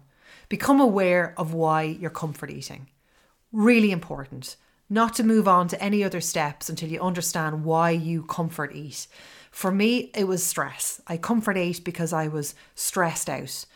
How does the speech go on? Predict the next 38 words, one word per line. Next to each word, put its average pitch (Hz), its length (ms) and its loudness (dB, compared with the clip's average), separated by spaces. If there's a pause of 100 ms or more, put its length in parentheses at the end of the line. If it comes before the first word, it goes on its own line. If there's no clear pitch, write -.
(1040)
And 214 160 2
I 190 100 4
would 190 180 2
run 214 200 8
away 208 240 8
from 185 180 -2
that 147 220 -2
feeling, 151 400 -4
and 165 100 -4
I 180 60 0
would 180 160 0
run 196 160 2
away 190 300 2
from 185 200 -4
feeling 196 560 2
the 170 80 -6
feeling 165 400 -2
of 147 80 -6
stress. - 440 -8
So 170 240 -4
anytime 233 520 2
stress 170 460 -2
came 170 320 -4
upon 170 400 -4
me, 170 320 -4
I 170 100 -2
would 165 280 -2 (540)
either 190 340 2
go 175 200 2
for 170 280 0
a 170 40 -10
really 240 480 4
big 240 240 2
dinner 165 420 0 (240)
or 170 260 2
I 165 100 2
would 165 140 -2
have, 156 440 -2